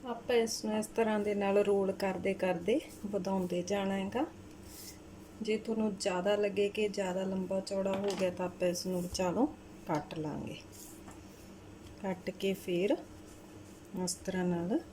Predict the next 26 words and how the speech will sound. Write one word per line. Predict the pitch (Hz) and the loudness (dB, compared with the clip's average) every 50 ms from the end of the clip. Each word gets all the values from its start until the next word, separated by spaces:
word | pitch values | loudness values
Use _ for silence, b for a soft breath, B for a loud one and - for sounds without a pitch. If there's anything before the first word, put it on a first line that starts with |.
| - - - - - 196 | -16 -16 -16 -6 -2 0
ਰੋਲ | 180 180 175 175 185 262 311 - - - | 2 2 4 4 2 0 -2 -4 -6 -2
ਕਰ | - 180 165 - 160 | 0 0 0 0 0
ਲਾਂਗੇ। | 156 151 151 160 175 B B B B B B 226 | 0 0 0 -2 -2 B B B B B B 2
ਜੇ | 214 254 262 262 | 6 8 8 10
ਲੱਗੇ | 262 254 220 214 240 240 | 8 8 6 6 4 6
ਕਈ | 240 247 240 240 240 | 6 8 6 8 8
ਵਾਰ | 240 240 233 226 | 8 6 6 6
ਕਿ | 226 240 233 | 6 6 6
ਤੁਹਾਡੀਆਂ | 226 240 240 226 208 214 214 214 214 | 8 8 8 8 8 6 6 6 4
ਇੱਥੋਂ | 208 - 220 220 | 4 4 2 2
ਕੰਨੀਆਂ | 220 220 214 208 202 202 208 202 196 | 4 4 4 4 4 4 4 4 6
ਜਿਹੜੀਆਂ | 202 208 208 220 220 214 208 | 6 6 6 6 4 4 6
ਉਹ | 196 196 208 208 - | 6 6 4 4 4
ਖੁੱਲ੍ਹਦੀਆਂ | - 196 185 185 190 214 220 214 214 | 4 4 4 6 6 6 6 4 4
ਤਾਂ | - 214 208 | 2 2 2
ਤੁਸੀਂ | 208 202 190 - 196 190 190 | 2 2 2 2 2 2 2
ਇੱਥੋਂ | 185 190 - 214 208 | 2 2 0 0 0
ਪਾਣੀ | - 208 196 185 180 185 185 | 2 2 2 4 4 4 4
ਲਾ | 190 185 180 170 165 | 4 4 4 4 2
ਕੇ | 165 - 185 190 190 | 0 0 0 0 2
ਵੀ | 196 202 202 | 4 4 6
ਇਹਨਾਂ | 185 175 180 180 185 185 | 6 6 4 2 2 0
ਨੂੰ | 185 185 185 180 | 0 2 2 2
ਇਸ | 175 180 | 0 0
ਤਰੀਕੇ | - - 180 170 170 165 - 175 170 | -2 -2 0 0 0 0 0 0 2
ਨਾਲ | 165 170 165 170 170 202 302 | 2 2 2 4 4 4 2